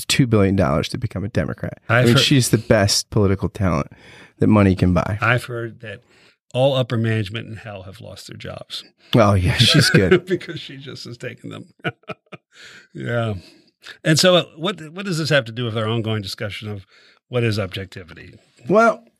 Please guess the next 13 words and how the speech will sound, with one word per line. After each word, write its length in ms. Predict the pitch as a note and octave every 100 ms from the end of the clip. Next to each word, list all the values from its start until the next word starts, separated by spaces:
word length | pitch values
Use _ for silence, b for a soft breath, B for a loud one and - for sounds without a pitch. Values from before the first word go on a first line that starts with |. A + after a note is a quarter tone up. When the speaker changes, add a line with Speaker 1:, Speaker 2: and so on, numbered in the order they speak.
| _ _ _ _
Speaker 1:
lying 480 | D#3+ G3+ B3 C#4+ A3
and 160 | E3 C#3
bluffing, 640 | C3+ B2+ A2+ F#2+ - - _ _
uh, 360 | G#2+ G2 F2+ - - _
Frankfurt 500 | - - A2+ G#2+ -
argues, 400 | G2 G2+ G#2 D#2 -
are 100 | A2
both 600 | A2+ - C3 C3 - - - _ -
modes 400 | B2 B2 A#2 G#2+
of 180 | G#2 -
de-, 140 | A2+ -
m-, 140 | A#2 - _ -
misrepresentation 1120 | B2+ B2 B2 G#2+ G2+ G#2 F#2 - G#2 -